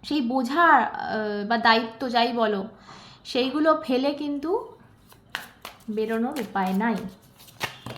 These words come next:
এ-, এ-, এটা মনে হচ্ছে। দেখো, Eight of, Eight of, আহ,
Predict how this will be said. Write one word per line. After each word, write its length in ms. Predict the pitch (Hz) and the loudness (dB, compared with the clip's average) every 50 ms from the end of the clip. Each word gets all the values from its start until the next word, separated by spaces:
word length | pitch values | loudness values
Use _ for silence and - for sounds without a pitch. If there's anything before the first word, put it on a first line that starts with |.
| - - - | -12 -12 -10
এ-, 200 | - 208 208 - - | -8 -8 -8 -6 -4
এ-, 280 | - 220 - 220 233 233 | -4 -2 2 2 2 2
এটা 160 | 226 226 226 | 0 0 -2
মনে 240 | 220 196 185 180 190 | -2 -2 -2 0 -2
হচ্ছে। 260 | 196 175 185 - 185 | -2 -4 -6 -6 -6
দেখো, 200 | 185 190 190 190 | -6 -4 -4 -4
Eight 180 | 185 185 185 | -6 -4 -4
of, 120 | 214 214 214 - - - - - - - - - - | -4 -6 -6 -8 -12 -18 -20 -20 -20 -20 -14 -4 0
Eight 220 | 226 240 247 226 | 0 0 0 0
of, 320 | 320 339 330 - - - - | 0 -2 -2 -4 -6 -2 2
আহ, 200 | 214 214 202 | 4 4 4